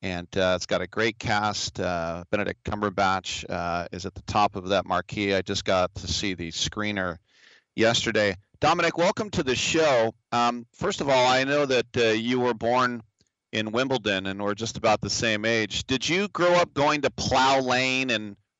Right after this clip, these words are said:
rooting for the Wombles before they <laughs> moved to Milton Keynes, or did you, wh-, wh-, who was your team growing up?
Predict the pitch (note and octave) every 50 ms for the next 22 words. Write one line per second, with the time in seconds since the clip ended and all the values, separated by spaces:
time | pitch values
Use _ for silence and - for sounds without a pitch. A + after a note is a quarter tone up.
0 | _ - A2+ B2+ C3+ C3+ C3 C3 - C#3 B2+ A2+ A2+ G#2 F#2+ F2+ F2+ G2 G#2+ A2+
1 | A#2+ A#2+ A#2 A2+ A2+ A#2 A2 G#2 - A2 G2+ - A#2+ A#2 A#2 A2 A#2+ A#2 A2+ -
2 | - - - A#2 A2+ A#2+ B2+ C3 B2+ - - B2+ A2+ A2 A2 A#2+ B2+ C3 - C#3
3 | A#2 A2+ G#2 - - B2+ A#2 A#2+ B2+ C3 C3+ B2 A#2+ B2+ A#2 A#2 A#2+ A#2+ - -
4 | A#2+ A2 C3+ C3 - - C#3 C#3 - C3+ C#3+ - D#3 E3+ F3 F3+ F3 D3 - C3+
5 | A#2+ - - C3+ B2+ A#2+ A2+ G2 G2 G2 F#2+ F2+ E2+ F2 E2+ D#2 C#2+ A#1